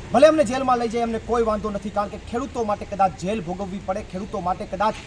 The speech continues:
અ, ગોળી ખાવી પડે, તો પણ રાજુભાઈ કરપડા અને અમે બંને તૈયાર છે, કારણ કે એના માટે એમનો કોઈ રંજ નથી.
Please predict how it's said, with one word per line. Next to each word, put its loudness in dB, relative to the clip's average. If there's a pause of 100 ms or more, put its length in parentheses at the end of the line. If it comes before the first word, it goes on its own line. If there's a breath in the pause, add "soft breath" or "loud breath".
(280)
અ, 10
ગોળી 8
ખાવી -2
પડે, -2
તો -6
પણ -2
રાજુભાઈ 0
કરપડા -2
અને 4
અમે -4
બંને -4
તૈયાર 2
છે, 8 (320)
કારણ 4
કે 4
એના 2
માટે 8
એમનો 4
કોઈ 8
રંજ 2
નથી. -6